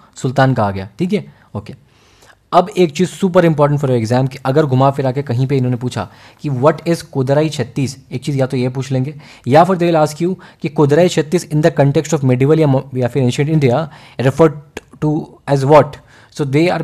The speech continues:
basically the horse merchant, पहली चीज़। सेकंड चीज़ कि कोदराई सीट छत्तीस अगर पूछ ले कि किससे कनेक्टेड है, तो this is connected to the विजयनगर एम्पायर। अगर चार एम्पायर का नाम दे दिया तो किससे कनेक्टेड है, कोदराई छत्तीस जो है विजयनगर।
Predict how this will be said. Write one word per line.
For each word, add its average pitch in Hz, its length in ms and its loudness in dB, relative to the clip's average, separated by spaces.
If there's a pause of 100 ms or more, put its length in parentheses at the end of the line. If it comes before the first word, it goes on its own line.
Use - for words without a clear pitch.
basically 151 380 -2
the 156 140 2
horse 143 280 2
merchant, 117 400 -2
पहली 113 200 -2
चीज़। 123 260 -8 (500)
सेकंड 190 400 2
चीज़ 110 240 -4 (240)
कि 160 80 -6
कोदराई 165 360 4
सीट 190 200 -2
छत्तीस 165 300 -2
अगर 180 140 2
पूछ 175 200 -6
ले 175 120 -2
कि 196 120 -6
किससे 202 360 -2
कनेक्टेड 170 440 0
है, 151 120 2
तो 139 160 -12
this 143 160 -4
is 156 120 -6
connected 143 360 -2
to 147 100 -4
the 156 100 0
विजयनगर 120 420 -2
एम्पायर। 98 320 -6 (320)
अगर 135 120 -2
चार 143 240 4
एम्पायर 143 280 2
का 147 80 -2
नाम 143 180 2
दे 156 100 2
दिया 135 260 0 (320)
तो 139 60 -8
किससे 165 240 -2
कनेक्टेड 160 260 0
है, 175 60 0
कोदराई 143 320 -2
छत्तीस 147 320 -4
जो 139 100 4
है 175 160 0 (760)
विजयनगर। 120 280 -4